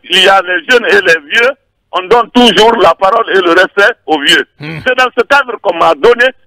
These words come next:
Speaker 1: cette autorisation de transmettre ce message que j'ai transmis.
Speaker 2: Donc ce n'est pas un message venant du patronat, encore une fois.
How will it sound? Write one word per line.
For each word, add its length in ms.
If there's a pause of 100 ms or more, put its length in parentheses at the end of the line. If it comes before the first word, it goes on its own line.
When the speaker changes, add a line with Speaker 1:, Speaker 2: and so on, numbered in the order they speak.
(180)
Speaker 1:
cette 160
autorisation 760 (180)
de 160
transmettre 460 (300)
ce 120
message 380 (340)
que 80 (120)
j'ai 160 (260)
transmis. 680
Speaker 2:
Donc 220
ce 120
n'est 120
pas 500
un 100
message 540
venant 440
du 200
patronat, 640
encore 220
une 120
fois. 260